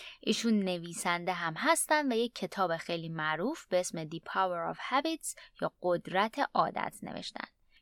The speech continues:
چیزی که درباره چرخه عادت و اجزای تشکیل دهنده این چرخه عادت خواهید شنید برگرفته از تحقیقات آقای چارلز دوهگه.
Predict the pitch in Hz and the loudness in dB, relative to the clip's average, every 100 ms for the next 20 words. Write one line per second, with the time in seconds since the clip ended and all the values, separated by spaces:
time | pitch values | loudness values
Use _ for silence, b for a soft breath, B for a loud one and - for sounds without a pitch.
0 | _ - - 339 254 202 190 175 180 180 | _ -6 0 0 0 0 0 4 6 6
1 | 180 175 214 220 - 180 165 - 185 185 | 4 0 0 -4 -4 2 2 2 -2 -2
2 | - 160 156 156 - 185 190 175 196 - | 0 -2 -2 -6 2 4 4 2 -2 -2
3 | 175 - 175 160 165 165 165 180 165 - | -4 -4 -6 -6 -6 -6 -6 -8 -8 -8
4 | 160 156 - 160 - 160 156 156 - 160 | -4 -4 -4 -6 -2 -2 -2 -6 -4 -4
5 | 160 160 - 170 220 285 - 170 160 160 | -4 -8 -6 -4 -2 -2 -2 0 0 -2
6 | 160 - 156 151 - 160 165 - 165 165 | -4 -2 -4 -4 -6 -4 -4 -8 -6 -4
7 | 170 - 175 165 214 277 - 170 156 - | -4 -4 -2 2 0 0 -2 -2 -2 -4
8 | - 165 - - | -6 -8 -10 -14